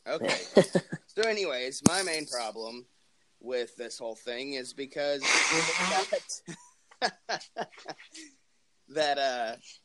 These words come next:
Speaker 1: you know, they
Speaker 2: Oh,
Speaker 1: built
Speaker 2: yeah.
Speaker 1: this, they built this up for the last three weeks on Raw. K O's running from Braun Strowman. He's hiding in a car with a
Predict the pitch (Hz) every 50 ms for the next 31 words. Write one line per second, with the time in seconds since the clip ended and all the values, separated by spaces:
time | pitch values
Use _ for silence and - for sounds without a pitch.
0 | _ _ _ _ - - - - - - _ _ _ 160 170 165 156 160 160 151
1 | - - 180 - - - 208 196 - - - - 139 143 151 143 160 180 185 185
2 | 190 190 175 - 147 143 143 143 - - - - 139 135 135 131 135 131 123 120
3 | - - 135 131 135 127 127 123 - - - 143 165 175 156 147 139 135 - 160
4 | 147 135 127 113 101 101 95 92 95 95 - _ _ _ _ _ _ - 180 180
5 | 196 190 185 175 139 135 123 123 135 151 165 180 180 175 175 170 - 160 156 151
6 | 151 143 123 139 135 135 135 127 120 - - 107 107 101 98 90 90 92 95 98
7 | 104 110 110 _ _ _ _ _ _ _ - 131 131 127 143 143 156 165 180 185
8 | 180 185 175 - - 151 143 143 139 135 123 135 120